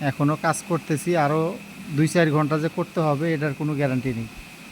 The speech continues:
কাজ এখন অনেক বাকি।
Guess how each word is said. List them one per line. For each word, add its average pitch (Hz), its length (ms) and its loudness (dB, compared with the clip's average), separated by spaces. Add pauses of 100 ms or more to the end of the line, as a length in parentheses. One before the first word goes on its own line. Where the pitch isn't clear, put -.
(1300)
কাজ 156 240 4
এখন 156 240 2
অনেক 160 400 6
বাকি। 143 300 2